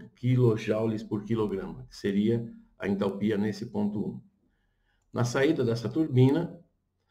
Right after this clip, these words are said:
nós temos lá uma pressão de meio megapascal com uma temperatura de duzentos graus. Tabela, meio megapascal, que seria quinhentos K P A,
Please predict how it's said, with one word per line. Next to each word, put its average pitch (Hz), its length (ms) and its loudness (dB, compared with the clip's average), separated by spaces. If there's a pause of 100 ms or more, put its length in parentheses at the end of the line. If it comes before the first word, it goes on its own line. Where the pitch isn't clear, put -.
(220)
nós 101 140 -8
temos 113 280 2
lá 110 120 2
uma 104 180 -2
pressão 101 400 -2
de 98 100 -4
meio 107 280 0
megapascal 113 920 -2
com 123 80 -6
uma 123 140 0
temperatura 120 520 0
de 117 140 -2
duzentos 113 380 -2
graus. 82 520 -6 (1160)
Tabela, 113 680 0 (840)
meio 107 400 0
megapascal, 101 760 -2
que 98 80 -8
seria 98 300 0
quinhentos 98 320 -4
K 104 140 -4
P 120 180 2
A, 123 340 -4